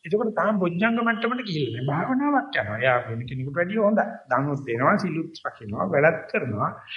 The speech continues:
නමුත් නිවන කියන එක වඩා සියුම් දේ වෙනුවෙන් ගොරෝසු දේ අතහරිනවා කියන එක.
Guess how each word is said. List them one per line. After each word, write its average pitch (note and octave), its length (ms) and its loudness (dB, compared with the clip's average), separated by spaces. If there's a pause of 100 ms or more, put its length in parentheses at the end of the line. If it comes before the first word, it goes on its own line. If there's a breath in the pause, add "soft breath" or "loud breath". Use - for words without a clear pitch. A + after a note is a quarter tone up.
නමුත් E3 260 -6 (200)
නිවන E3 420 2 (120)
කියන G3 320 0
එක F#3 180 0 (1080 loud breath)
වඩා C#3+ 580 2
සියුම් E3 480 -2
දේ F3 220 -4
වෙනුවෙන් E3 480 0
ගොරෝසු F#3+ 420 -2
දේ G3 180 -4
අතහරිනවා E3+ 560 2
කියන F3+ 240 -6
එක. E3+ 140 -8